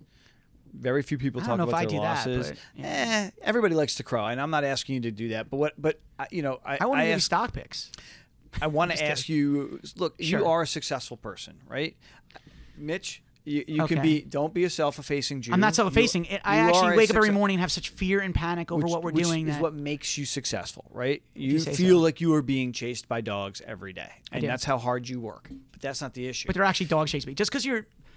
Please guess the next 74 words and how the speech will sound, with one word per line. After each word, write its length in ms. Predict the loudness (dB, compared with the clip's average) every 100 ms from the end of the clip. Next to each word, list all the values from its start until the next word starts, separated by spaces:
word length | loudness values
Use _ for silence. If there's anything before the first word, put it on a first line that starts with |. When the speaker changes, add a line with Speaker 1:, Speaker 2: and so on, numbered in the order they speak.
| -10
Speaker 2:
I 40 | -4
meant 160 | -4
to 60 | 0
say, 240 | 0 0
just 180 | -2 -6
'cause 140 | -4 0
you're 80 |
paranoid 320 | 2 2 2 0
doesn't 120 | 0
mean 120 | 0
people 280 | -2 -6 -2
aren't 220 | 2 4 4
Speaker 1:
Uh, 40 |
Speaker 2:
out 40 |
to 60 | 2
get 120 | 2
Speaker 1:
actually, 140 | 2 0
Speaker 2:
you. 40 |
Speaker 1:
that's, 100 | -2 -2
you're 80 |
right, 140 | 0 2
Speaker 2:
But 80 | 2
I 40 |
don't 80 | 4
Speaker 1:
but 20 |
Speaker 2:
think 120 | 4
people 220 | 4 4
are 40 | 2
out 100 | 0
to 40 |
get 120 | -2
me. 80 | -4
I 120 | -4 -4
just 100 | -4
have 80 |
a 60 | -6
fear 220 | -4 0
of 60 | 0
failure. 400 | 0 -2 -4 -10 -20 -20 -20 -20 -4
Speaker 1:
But 120 | 2
Speaker 2:
A 40 |
Speaker 1:
you 60 | 6
have 20 |
Speaker 2:
massive 320 | 8 8 4 2
Speaker 1:
fa-, 40 |
Speaker 2:
fear 120 | 2
of 60 | 0
failure. 200 | -2 -2
Speaker 1:
all 60 | -2
right, 140 | -2
so, 300 | -6 -4 -4 -4
but 100 | -8
you 140 | -4 -4
have 160 | -6
failed. 460 | -2 -2 -2 -6 -16 _ _ _
Everybody 460 | -2 2 6 8 6
fails, 480 | 2 -6 -8 -14 -4
Speaker 2:
I've 120 | -4
fa-, 140 | -2 0
Speaker 1:
right? 80 |
Speaker 2:
I've 120 | 0 2
learned 220 | 2 4
more 140 | 2
of 40 | 2
my 80 |
failure 360 | 0 0 0 0
than 160 | 0 0
Speaker 1:
All 60 |
right, 80 | 2
Speaker 2:
I've 80 | 2
Speaker 1:
so 60 | 4
Speaker 2:
never 160 | 4 4
learned 200 | 2
a, 80 | 0